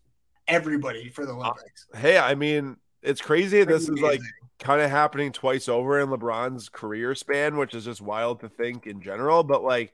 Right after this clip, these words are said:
Speaker 2: you know, they had to do the Redeem Team at one point. Do it again.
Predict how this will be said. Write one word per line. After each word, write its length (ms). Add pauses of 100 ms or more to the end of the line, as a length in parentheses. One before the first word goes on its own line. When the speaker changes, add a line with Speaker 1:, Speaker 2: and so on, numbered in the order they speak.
(520)
Speaker 2:
you 80
know, 60
they 100
had 120
to 80
do 100
the 100
Redeem 400
Team 240
at 140
one 200
point. 340 (420)
Do 160
it 80
again. 360